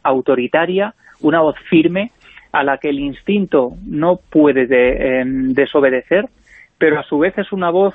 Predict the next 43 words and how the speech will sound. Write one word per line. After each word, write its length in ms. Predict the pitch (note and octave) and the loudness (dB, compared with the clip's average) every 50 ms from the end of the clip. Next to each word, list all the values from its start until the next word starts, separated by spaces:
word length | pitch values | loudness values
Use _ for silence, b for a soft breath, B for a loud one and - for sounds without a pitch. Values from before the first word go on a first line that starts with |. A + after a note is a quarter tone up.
| - | -4
absolutamente 720 | - D#3+ - - - D#3 D#3 D#3 E3+ E3 E3 E3+ E3 E3+ D#3+ | -6 -6 -6 -4 0 0 2 2 2 0 -2 -2 -2 -2 -2
calmada 480 | - C#3+ C3 C3 C3 C#3+ D#3+ E3 E3 | 0 0 -2 -2 0 0 0 0 0
para 400 | - D3+ C#3 C3 C3 B2 B2 B2+ - | 0 0 -2 0 -2 -4 -6 -6 -4
el 140 | - C#3+ C3+ | -2 0 0
entorno 480 | C3 B2 - D3 D3+ D#3+ D#3+ D#3 D3 | 0 0 0 0 0 0 0 0 0
en 80 | C3+ C3+ | 0 0
el 120 | C3 B2 | -2 -2
que 280 | - - B2+ B2 B2 A#2+ - - | -2 -2 -2 0 -2 -4 -4 -4
se 80 | - | -4
encontraba. 640 | C#3+ C3+ - - C3 B2+ - C3+ C3 B2 B2 B2 B2 _ B B B B B B B B B | -4 -4 -2 -4 -4 -2 0 0 0 0 -2 -6 -8 _ B B B B B B B B B
Y 140 | - E3+ D#3 | 0 2 4
luego, 220 | E3 F#3 G3 A3 | 6 4 4 4
respecto 420 | G#3 F3+ D#3 - - D3+ - - | 2 0 -2 -2 -4 -2 0 0
a 20 | C#3 | 0
las 140 | C#3 C3+ - | 0 0 0
creencias 360 | - D#3 E3 E3+ - G#3+ G3+ | -2 -2 -2 0 0 0 2
religiosas, 680 | F#3+ G3+ F#3+ F3 - - G3 F#3+ - - G#3+ A3 A3+ _ B B B B B B | 2 2 0 0 0 2 0 0 0 -2 -8 -8 -10 _ B B B B B B
eh, 160 | - C#3 C#3 - | 0 2 2 2
Ron 220 | D3 D3 E3 F3+ F#3+ | 2 0 0 2 2
Di 80 | G3+ | 0
Francesco, 480 | F3+ F#3 F3 - - F3+ - - - G3+ | 0 -2 -4 -2 -2 -2 0 2 2 2
él 80 | F#3+ | 4
me 100 | E3+ E3+ | 4 2
decía 340 | D#3 C#3+ C3 - D#3 E3+ F#3 - | 0 0 2 2 2 2 2 2
que 80 | E3 | -4
tenía, 540 | C3+ - C3+ C3+ D#3+ G3 G3+ F3 D3+ C#3 B2+ _ B B B B - | -4 -4 -4 -4 -2 -2 0 0 0 -2 -4 _ B B B B -6
eh, 280 | - - C#3 C3+ C3 C3 - - | -2 0 0 2 0 0 -2 -2
su 100 | D3+ C3+ | 0 2
particular, 680 | C#3 C3+ - - C3 - C#3 C#3 D3 D3+ D#3 D#3+ E3+ - - C#3+ C#3 | 2 0 0 -2 -4 0 0 2 2 2 0 -2 -6 -12 -16 -20 -18
eh, 240 | C3+ C3 C#3 C3+ C#3 - | -16 -14 -14 -14 -12 -4
creencia, 500 | - C3+ C3+ D3+ G3+ F#3 - - G3 G3+ | -2 0 0 0 -2 -4 0 0 0 2
pero 160 | - B2 C3+ | 2 0 0
no 80 | C3+ C#3 | 0 0
era 100 | D3 D#3 | 0 0
una 140 | D3+ C#3 | 0 -2
persona 320 | C3+ - - - C#3+ - - | -2 -2 -4 -2 -4 -6 -4
practicante, 800 | - C3+ B2+ - - C#3 - D#3 E3 E3 D#3 - D#3+ D#3+ D#3 | -4 -6 -6 -4 -6 -2 0 0 -2 -2 -2 0 0 0 0
ni 320 | D#3 D3+ C#3+ C#3 C3 C3 B2+ | -2 -4 -4 -2 -2 -2 -4
estaba 300 | A#2+ - - D3 C#3+ C#3+ | -4 -2 -2 -2 -2 -2
obsesionado 840 | C3+ - C#3+ - - - C3+ C3+ C3+ C#3+ D3 D3 D3 D3 D3 D3+ C#3 | -6 -10 -12 -12 -10 -10 -4 -2 0 0 0 2 2 2 0 0 0
de 160 | C#3 C#3 C3+ | 0 -2 -2
ninguna 460 | C3+ C3+ C3+ C#3 C#3 C3+ C3 B2+ B2+ | -6 -10 -10 -8 -4 -2 -2 -2 -2
manera, 520 | B2 B2 B2 B2+ D3 D#3+ D#3 D#3 D#3+ F3 | -4 -6 -4 -2 -2 0 2 0 0 -2